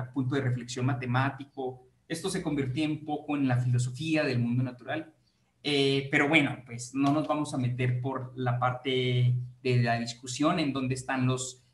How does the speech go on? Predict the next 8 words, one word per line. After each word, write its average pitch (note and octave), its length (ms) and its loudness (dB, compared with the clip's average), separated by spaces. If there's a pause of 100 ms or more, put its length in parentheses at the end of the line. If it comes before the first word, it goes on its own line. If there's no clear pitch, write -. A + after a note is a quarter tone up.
métodos B2+ 640 2
matemáticos A#2 600 -10
de A2+ 80 -14
frontera. B2+ 420 -4 (320)
Sin D3+ 220 0
embargo, D#3 680 4
es B2+ 280 -6
importante C#3+ 680 0